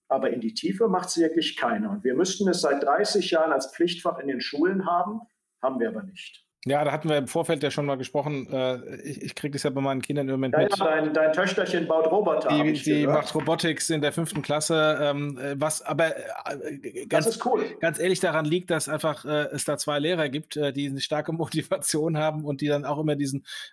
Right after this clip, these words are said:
Speaker 2: deutschen Meisterschaft der Robotics, äh, teilnehmen und natürlich ganz früh
Speaker 1: Ah.
Speaker 2: anfangen. Ähm, aber,
Speaker 1: Dann müssen Sie
Speaker 2: ähm,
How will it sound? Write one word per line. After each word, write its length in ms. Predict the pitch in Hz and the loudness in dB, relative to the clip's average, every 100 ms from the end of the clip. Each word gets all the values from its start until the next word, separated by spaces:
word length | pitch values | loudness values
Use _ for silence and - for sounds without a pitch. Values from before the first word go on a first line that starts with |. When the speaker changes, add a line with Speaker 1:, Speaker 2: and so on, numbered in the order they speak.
| _ | _
Speaker 2:
deutschen 320 | 147 151 151 | 0 2 2
Meisterschaft 640 | 143 151 156 160 - 147 - | 2 2 2 0 0 -2 0
der 80 | |
Robotics, 540 | 135 135 175 151 - 143 | -2 -2 -2 -2 -4 -4
äh, 100 | 131 | -4
teilnehmen 520 | 123 123 127 135 147 | -2 -2 -2 -2 -2
und 80 | 143 | -2
natürlich 280 | 131 143 135 | -2 -4 -4
ganz 200 | 139 - | -4 0
früh 100 | 196 | 2
Speaker 1:
Ah. 160 | 240 | 4
Speaker 2:
anfangen. 560 | 214 214 - 131 110 104 - - - | 4 4 2 0 -4 -10 -14 -18 -2
Ähm, 300 | 135 135 143 | 0 0 -2
aber, 220 | 143 143 147 | -2 2 4
Speaker 1:
Dann 180 | 143 | 4
müssen 160 | 139 139 | 4 2
Sie 80 | 139 | 0
Speaker 2:
ähm, 160 | 139 | -2